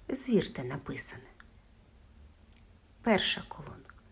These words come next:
Люлька, юнь, будить, ательє,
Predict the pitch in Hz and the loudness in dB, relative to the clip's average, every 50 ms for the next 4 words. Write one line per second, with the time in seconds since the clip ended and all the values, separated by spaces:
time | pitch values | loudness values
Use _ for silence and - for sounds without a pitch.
0 | - - - - - - - - - - 170 156 143 135 120 127 - - - - | -20 -20 -20 -20 -20 -20 -20 -12 -8 -6 -4 -2 -2 -2 0 0 0 0 -2 -2
1 | - 160 180 220 220 - - - - - - - - - - - - - - - | -2 0 0 0 -2 -4 -10 -20 -20 -20 -20 -20 -20 -20 -20 -20 -20 -20 -20 -20
2 | - - - - - - - - - 156 151 151 139 127 131 131 139 175 226 226 | -20 -20 -20 -20 -20 -20 -18 -12 -10 -8 -4 -4 -4 -4 -2 -2 0 0 0 -2
3 | - - - - - - - - - - - - - - - - - - - - | -4 -10 -20 -20 -20 -20 -20 -20 -20 -20 -20 -20 -20 -20 -20 -20 -20 -20 -20 -20
4 | - - - - - - 156 156 170 175 143 - - - - 160 214 247 - - | -20 -20 -20 -18 -16 -12 -8 -4 -2 0 0 0 0 2 4 4 4 4 2 -4
5 | - - - - - - - - - - - - - - - - - - - - | -14 -16 -20 -20 -20 -20 -20 -20 -20 -20 -20 -20 -20 -20 -20 -20 -20 -16 -8 -4
6 | - 269 311 311 - - - 151 139 127 127 123 120 - 143 135 135 135 139 131 | -2 -2 -2 -2 -4 -4 -4 -4 -2 -4 -8 -8 -10 -10 -10 -10 -10 -10 -8 -4
7 | 143 214 | -4 -4